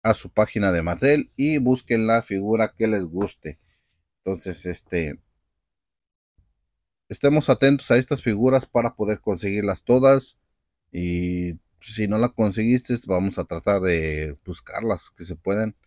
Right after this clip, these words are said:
ya que son difíciles. Y ahorita con, ah, todo que está, este, subiendo un poco, este,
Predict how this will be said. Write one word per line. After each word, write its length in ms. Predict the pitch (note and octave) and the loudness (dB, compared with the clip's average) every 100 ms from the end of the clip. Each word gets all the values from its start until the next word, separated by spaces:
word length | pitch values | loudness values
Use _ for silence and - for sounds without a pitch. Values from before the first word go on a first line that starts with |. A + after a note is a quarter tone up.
| _ _ _ _ _ - | _ _ _ _ _ -2
ya 140 | G2+ | -2
que 120 | - | -2
son 240 | - G2 G2 | -4 -2 -2
difíciles. 640 | F2+ C3+ - A#2 A2+ A#2 | -2 -6 -4 0 0 -2
Y 100 | D#2+ | -4
ahorita 320 | G2+ B2 A2 | -2 0 -2
con, 480 | - F#2 F2 F2 E2+ | -2 -2 0 -2 -2
ah, 280 | E2 D2+ D#2 | -4 -8 -6
todo 260 | - A2+ G#2 | -2 -2 -2
que 80 | - | -10
está, 300 | - G2 F#2+ | -2 0 0
este, 460 | - - D#2+ D#2 - | -2 -6 -6 -8 -10
subiendo 500 | F#2+ F#2 F2+ F#2 A2+ | -6 -4 -2 -2 -2
un 120 | A2 | -2
poco, 420 | A2+ - D3 - _ _ _ _ _ _ _ | -2 0 -4 -6 _ _ _ _ _ _ _
este, 840 | E2 F2+ - - F#2 F#2 F2+ E2+ | -6 -6 -8 -8 -6 -6 -6 -8